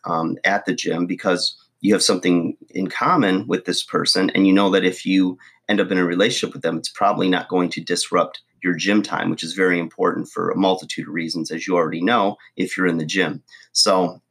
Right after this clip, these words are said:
anyways, guys, we'll leave it at that. Like, share, subscribe. Hopefully that helps. And I hope you can recognize by the title, I don't want you to be the creepy bastard at the gym.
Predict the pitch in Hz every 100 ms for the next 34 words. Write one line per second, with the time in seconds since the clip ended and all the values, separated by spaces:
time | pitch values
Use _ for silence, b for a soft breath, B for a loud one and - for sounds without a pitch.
0 | _ _ - - 104 107 98 92 101 92
1 | 92 92 98 101 92 95 - - _ -
2 | 92 - - 90 - - - 95 95 -
3 | - 101 - 98 92 90 95 113 - -
4 | - _ _ _ _ _ - 92 90 87
5 | 104 - 92 90 87 - 82 87 87 90
6 | 87 87 85 - 92 85 - 87 - 110
7 | - 95 90 - 90 90 87 78 - -
8 | - - - 147 - - - - - -
9 | -